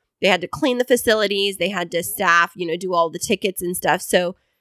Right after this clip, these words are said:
huge shout out to U S C for pulling it off. I think today or yesterday was their last day of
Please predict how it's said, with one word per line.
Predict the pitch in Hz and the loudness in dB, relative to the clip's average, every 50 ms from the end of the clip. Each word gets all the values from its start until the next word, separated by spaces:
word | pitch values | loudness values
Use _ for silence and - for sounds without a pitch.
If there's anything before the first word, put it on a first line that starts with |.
| _ _ | _ _
huge | - - 294 269 277 294 269 | -8 -4 -2 0 0 -2 -2
shout | - - - 220 190 185 185 | -4 0 2 2 4 4 4
out | 185 170 170 156 - | 4 4 4 4 0
to | - - 214 | -2 -8 -6
U | 190 190 196 | -2 0 2
S | 185 190 196 - - | 2 2 0 -2 -4
C | - 170 165 165 165 170 | -6 -6 -4 -4 -6 -8
for | 185 - 196 180 170 170 170 165 165 - - | -6 -2 0 0 2 2 2 0 -2 -4 -2
pulling | - 214 214 208 | 0 0 2 2
it | 208 | 4
off. | 185 151 143 160 - | 4 6 6 4 4
I | 202 196 | 2 -2
think | 196 - 214 220 214 - - | -2 -2 -2 -2 -2 -4 -8
today | - - 196 180 - 202 190 185 196 196 208 226 247 254 - - | -6 -6 -4 -2 2 2 2 2 2 2 0 0 -2 -2 -2 -2
or | - 196 | -2 0
yesterday | 190 208 240 254 - - 220 180 170 165 | 2 2 2 0 0 -4 -2 0 0 0
was | 175 180 180 | 0 -2 -2
their | 196 175 170 | -2 -2 0
last | 156 151 135 147 185 - - | 2 4 4 4 4 0 -2
day | - 196 170 165 170 160 147 | -2 0 0 2 2 0 0
of | - 104 160 160 165 175 | 2 0 0 0 -2 -6